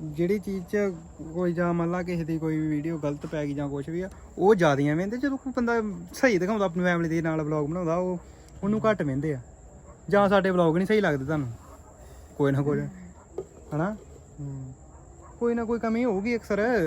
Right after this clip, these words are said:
Speaker 1: ਸਾਨੂੰ ਵੀ ਦੱਸ ਦਿਓ ਭਰਾ, ਕੁਮੈਂਟ ਕੁਮੈਂਟ ਕਰਕੇ।
Speaker 2: ਆਹੋ।
Speaker 1: ਬਾਕੀ ਭਰਾ ਅਸੀਂ ਜੋ ਵੀ ਸਾਡੇ ਨਾ,
Speaker 2: ਹਾਂ,
Speaker 1: ਜਿੱਦਾਂ
Speaker 2: ਦੱਸ
Speaker 1: ਵੀ
Speaker 2: ਦੇਣਾ ਵੀ ਕਿੱਦਾਂ ਦੇ
Speaker 1: ਡੇਲੀ ਲਾਈਫ
Speaker 2: ਵਲੌਗ
Speaker 1: ਹੈ ਨਾ, ਜੋ
Speaker 2: ਬਣਾਉਣੇ ਆ।
Speaker 1: ਕਰਦੇ ਆ, ਆਪਾਂ ਉਦਾਂ ਦੇ ਵਲੌਗ ਬਣਾਉਣੇ ਆ।
Speaker 2: ਸਹੀ ਆ।
Speaker 1: ਬਾਕੀ ਜਿੱਦਾਂ ਦੇ ਆਪਾਂ ਨੂੰ ਸਹੀ ਲੱਗਦੇ, ਆਪਾਂ ਤੇ ਉਦਾਂ ਦੇ ਪਾਉਣੇ ਆ ਰੋਜ਼।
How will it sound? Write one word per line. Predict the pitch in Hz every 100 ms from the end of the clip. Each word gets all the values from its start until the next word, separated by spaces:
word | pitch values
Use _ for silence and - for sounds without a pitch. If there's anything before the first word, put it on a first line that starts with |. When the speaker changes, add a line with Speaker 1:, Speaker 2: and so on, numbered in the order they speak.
| 156
Speaker 1:
ਸਾਨੂੰ | 156 185 196
ਵੀ |
ਦੱਸ | 202 185
ਦਿਓ | 156
ਭਰਾ, | 170 175 147
ਕੁਮੈਂਟ | 156 139
ਕੁਮੈਂਟ | 143 135
ਕਰਕੇ। | 139 131 135
Speaker 2:
ਆਹੋ। | 127 147 - - - - - -
Speaker 1:
ਬਾਕੀ | 175 170
ਭਰਾ | 170 180 151
ਅਸੀਂ | 165
ਜੋ | 151 151
ਵੀ | 147 165
ਸਾਡੇ | 156 143
ਨਾ, | 139
Speaker 2:
ਹਾਂ, | 151
Speaker 1:
ਜਿੱਦਾਂ | 139 - 160 185
Speaker 2:
ਦੱਸ | 180 180
Speaker 1:
ਵੀ |
Speaker 2:
ਦੇਣਾ | 175 214
ਵੀ | 226
ਕਿੱਦਾਂ | 220 185 185
ਦੇ |
Speaker 1:
ਡੇਲੀ | 185 185
ਲਾਈਫ | 175 170
Speaker 2:
ਵਲੌਗ | 175
Speaker 1:
ਹੈ |
ਨਾ, | 165
ਜੋ |
Speaker 2:
ਬਣਾਉਣੇ | 175 160
ਆ। |
Speaker 1:
ਕਰਦੇ | 147
ਆ, | 175
ਆਪਾਂ | 160
ਉਦਾਂ | 147 139
ਦੇ |
ਵਲੌਗ | 151 147
ਬਣਾਉਣੇ | 127 147 131 123
ਆ। | 127 - - - -
Speaker 2:
ਸਹੀ | 156 139 147
ਆ। | 143 - - - - -
Speaker 1:
ਬਾਕੀ | 151 139 147 135 - - - -
ਜਿੱਦਾਂ | 139 147 147
ਦੇ | 147 160
ਆਪਾਂ | 151 147
ਨੂੰ | 143
ਸਹੀ | 139 156
ਲੱਗਦੇ, | 135 123 143
ਆਪਾਂ | 139
ਤੇ | 135
ਉਦਾਂ | 127 131
ਦੇ | 139
ਪਾਉਣੇ | 143 131
ਆ | 139 139 151
ਰੋਜ਼। | 131 135